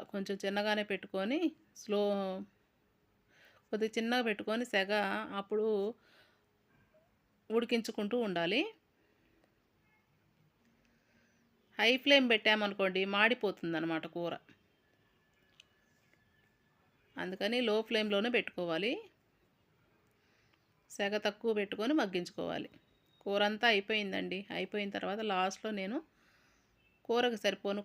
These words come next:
కారాన్ని అయితే వేసేస్తున్నాను. ఎందుకంటే పచ్చిమిర్చి కూడా వేసాను కాబట్టి మా టేస్ట్‌కి తగినట్లుగా కారాన్ని వేస్తున్నాను. మీకు కావాలి అనుకుంటే కొంచెం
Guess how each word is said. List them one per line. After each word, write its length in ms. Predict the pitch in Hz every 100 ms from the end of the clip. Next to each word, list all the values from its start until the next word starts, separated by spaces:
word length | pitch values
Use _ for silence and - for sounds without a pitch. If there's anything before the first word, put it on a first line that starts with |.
| 202
కారాన్ని 400 | 190 208 220 202
అయితే 160 | 185 214
వేసేస్తున్నాను. 760 | 185 170 180 165 - 175 175 240 - _ 220
ఎందుకంటే 300 | 214 226 240 233
పచ్చిమిర్చి 420 | 214 240 254 254 247
కూడా 140 | 240 226
వేసాను 320 | 214 214 220 208
కాబట్టి 320 | 196 208 208 320 247
మా 80 | 220 220
టేస్ట్‌కి 320 | 220 220 220 202
తగినట్లుగా 440 | 190 190 247 277 262
కారాన్ని 320 | 190 175 170 175
వేస్తున్నాను. 460 | 190 - 165 156 - _ _ _ _ - - - _ _ -
మీకు 180 | 247 -
కావాలి 380 | 220 233 262 269 254
అనుకుంటే 300 | 254 254 320 262
కొంచెం 460 | 254 277 294 330